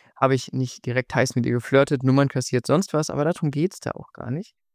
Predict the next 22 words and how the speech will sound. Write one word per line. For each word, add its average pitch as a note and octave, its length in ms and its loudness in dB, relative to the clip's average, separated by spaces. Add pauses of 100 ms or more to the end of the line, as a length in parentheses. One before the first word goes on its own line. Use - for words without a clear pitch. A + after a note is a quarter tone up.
(140)
Ja, B2 160 -2
sondern B2 220 0
es - 120 -4
geht D3 220 0
darum, B2 400 2 (340)
dass A#2 220 -2
du A#2 320 2 (960)
merkst, B2+ 520 0
"Oh, G3 180 2 (1400)
es - 120 -10
gibt - 200 -8
ja A3 60 4
eine G3+ 100 6
Möglichkeit C#3+ 540 0
für - 80 -2
mich, C3+ 280 -2 (1080)
mit - 240 -6 (120)
relativ G3 560 2
geringem D3+ 340 4
Aufwand - 480 -2 (1120)
in F3 160 2
einem D3+ 400 2